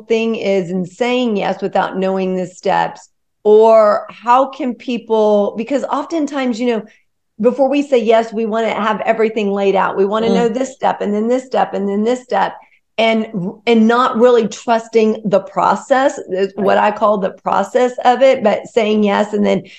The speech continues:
Speaker 1: knowing that everything's going to work itself out. What was that process like for you? And why do you think it's important for people to say yes
Speaker 2: Mm-hmm.
Speaker 1: without knowing all of those steps?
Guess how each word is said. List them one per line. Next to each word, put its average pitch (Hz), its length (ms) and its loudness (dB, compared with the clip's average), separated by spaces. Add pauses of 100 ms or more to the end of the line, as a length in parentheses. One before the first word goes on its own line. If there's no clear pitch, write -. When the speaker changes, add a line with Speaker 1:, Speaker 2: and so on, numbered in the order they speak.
(160)
Speaker 1:
knowing 214 380 4
that 214 220 2
everything's 208 500 0
going 202 300 0
to 196 80 2
work 190 240 0
itself 185 400 0
out. 185 500 0
What 214 480 0
was 226 640 4
that 208 340 -2
process 214 560 -2
like 196 360 0
for 190 260 -2
you? 196 680 2 (300)
And 220 200 4
why 214 220 4
do 247 60 -2
you 269 100 2
think 254 220 0
it's 247 120 0
important 226 600 2
for 208 160 -2
people 208 500 0
to 202 280 -2
say 226 420 0
yes 170 640 -2 (240)
Speaker 2:
Mm-hmm. 180 160 -12
Speaker 1:
without 214 480 2
knowing 202 500 0
all 185 300 2
of 175 140 2
those - 320 -2
steps? - 520 -6